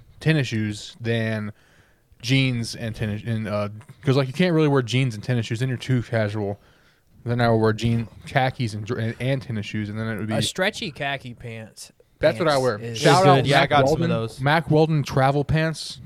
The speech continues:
Speaker 1: They're the best pants I've ever worn. I ripped mine.
Speaker 3: Matthew does usually have some cool pants on, but anyway, moving on.
Speaker 2: I
Speaker 3: Do
Speaker 2: don't
Speaker 3: you have
Speaker 2: know
Speaker 3: any
Speaker 2: that I
Speaker 3: other
Speaker 2: can picture
Speaker 3: psychopathic
Speaker 2: Matthew in pants. I
Speaker 3: Do
Speaker 2: don't
Speaker 3: you
Speaker 2: know
Speaker 3: have
Speaker 2: that I
Speaker 3: any
Speaker 2: can
Speaker 3: other
Speaker 2: picture.
Speaker 3: psychopathic traits?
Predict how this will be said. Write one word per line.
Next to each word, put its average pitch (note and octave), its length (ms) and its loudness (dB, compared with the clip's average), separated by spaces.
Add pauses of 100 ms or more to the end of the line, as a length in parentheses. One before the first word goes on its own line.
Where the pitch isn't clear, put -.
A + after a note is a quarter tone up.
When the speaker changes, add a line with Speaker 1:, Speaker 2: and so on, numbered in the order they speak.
(140)
Speaker 1:
They're B2+ 160 4
the C3 80 0
best B2 260 0
pants A#2+ 220 -2
I've A#2+ 40 0
ever G#2+ 160 -2
worn. G#2 360 -8
I B2 80 -2
ripped B2 240 2
mine. G#2+ 340 -2 (240)
Speaker 3:
Matthew A#3+ 300 0
does D#3 240 2
usually C#3 240 0
have B2+ 100 0
some B2+ 140 -8
cool B2 160 -2
pants A2 340 -8
on, A2+ 240 -8
but C3+ 200 -6
anyway, E3+ 380 -2 (200)
moving F#3 320 -2
on. D#3+ 180 2
Speaker 2:
I A#3+ 40 2
Speaker 3:
Do D4+ 60 0
Speaker 2:
don't - 20 -
Speaker 3:
you D#3+ 60 2
have - 80 2
Speaker 2:
know - 20 2
Speaker 3:
any E3 80 2
Speaker 2:
that D#3+ 60 6
I - 20 6
Speaker 3:
other D#3+ 100 4
Speaker 2:
can D#3 80 -4 (200)
picture - 60 2
Speaker 3:
psychopathic D3+ 280 0
Speaker 2:
Matthew A#2+ 300 -10
in G#2+ 100 -16
pants. - 520 -18
I D3+ 60 -12
Speaker 3:
Do F#3 40 -8
Speaker 2:
don't E3 80 0
Speaker 3:
you F3 40 4
Speaker 2:
know F#3 40 8
Speaker 3:
have F#3+ 80 8
Speaker 2:
that F3+ 40 2
I E3 40 2
Speaker 3:
any E3+ 40 2
Speaker 2:
can E3 80 6
Speaker 3:
other D3+ 120 2
Speaker 2:
picture. C#3+ 120 -2
Speaker 3:
psychopathic D3 680 2
traits? - 480 -4